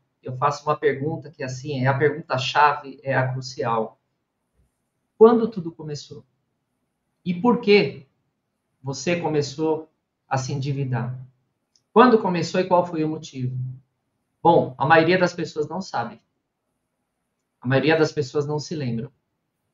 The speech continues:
E esse dia eu tava atendendo um caso que me incomodou muito, que é de uma aposentada que tá numa situação de endividamento há vinte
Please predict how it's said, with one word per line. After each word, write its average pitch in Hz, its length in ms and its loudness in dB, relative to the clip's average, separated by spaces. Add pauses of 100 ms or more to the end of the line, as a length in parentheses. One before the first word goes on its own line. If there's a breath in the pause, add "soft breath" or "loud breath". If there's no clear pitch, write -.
(520)
E - 60 -4
esse 180 220 2
dia 208 220 2
eu 233 60 4
tava 214 180 8
atendendo 180 460 -2
um 143 80 -6
caso 160 640 4 (380)
que 190 140 -4
me 190 100 0
incomodou 170 540 0
muito, 180 500 -6 (2250)
que - 140 -2
é 151 160 8
de 160 140 0
uma 160 520 2
aposentada 135 1000 0 (760)
que 147 720 -8
tá 180 160 8
numa 208 200 2
situação 160 560 -6
de 156 80 -6
endividamento 147 880 -6 (100)
há 127 400 2 (200)
vinte 208 600 0